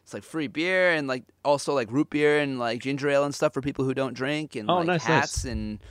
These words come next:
Speaker 1: toques and
Speaker 2: Socks?
Speaker 1: all sorts of swag. Socks, yeah. There's, like, keychains, like, you name it. They got Caribou swag. It's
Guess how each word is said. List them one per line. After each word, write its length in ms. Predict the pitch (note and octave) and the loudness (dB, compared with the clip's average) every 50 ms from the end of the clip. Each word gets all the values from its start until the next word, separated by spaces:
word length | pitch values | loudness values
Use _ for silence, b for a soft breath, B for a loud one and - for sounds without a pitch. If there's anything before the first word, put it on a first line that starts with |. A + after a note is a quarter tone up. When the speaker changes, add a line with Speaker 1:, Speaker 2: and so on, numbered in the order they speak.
| b b - | b b -8
Speaker 1:
toques 540 | - D3 D#3 D#3+ D#3 - - - - - | -4 -2 0 0 0 -2 -4 -6 -6 -4
and 400 | C3+ A#2 G#2 G#2 G#2 G#2 G2+ G2+ | -4 -6 -6 -6 -8 -8 -10 -8
Speaker 2:
Socks? 500 | - - B2+ A#2 B2 C#3 D3+ - - - - | -4 0 2 2 2 0 0 -4 -6 -6 0
Speaker 1:
all 160 | C3 F3 F#3 | 2 2 4
sorts 260 | - F3+ F3 F#3 - G3 | 4 4 2 2 2 0
of 80 | F3+ | -2
swag. 480 | - - D#3 C3+ A#2 G#2+ G#2 G2 - - - - | -2 -2 -2 -2 -2 -2 -4 -6 -10 -16 -16 -14
Socks, 540 | - - C#3 C3+ D3+ D#3+ F#3 - - - C#3 | -10 -4 0 4 4 4 4 2 0 -2 0
yeah. 300 | C#3 D#3+ E3 D3+ C#3 B2+ | 2 4 6 4 4 4
There's, 200 | B2+ B2 A#2+ - - - | 2 -2 -4 -6 -10 -10
like, 200 | - - F#2 - - | -8 -6 -2 -2 -2
keychains, 720 | - - F3+ E3+ - - F3 D#3+ E3 E3 E3 E3 E3 D#3 C#3+ | -2 -2 -4 -6 -4 -4 -4 -2 -2 -2 -4 -4 -6 -6 -8
like, 100 | C3 B2+ | -6 -6
you 100 | E3+ F3 | -4 -2
name 280 | D#3+ C#3+ D#3+ E3+ D#3 C3 | 0 0 0 0 0 -2
it. 100 | G#2+ A2+ | -2 -2
They 120 | A#2+ B2+ | -2 0
got 240 | C3 C3 B2+ B2 - - - - | 4 4 4 2 2 -4 -10 -4
Caribou 340 | B2+ C3+ C#3 C3+ A#2+ A#2+ A2+ | 0 0 0 0 0 -2 -4
swag. 380 | - - A#2+ A2 G2 F#2 F#2+ | -4 -2 -2 -2 -2 -2 -4
It's 220 | G#2 G#2+ - - | -6 -8 -10 -12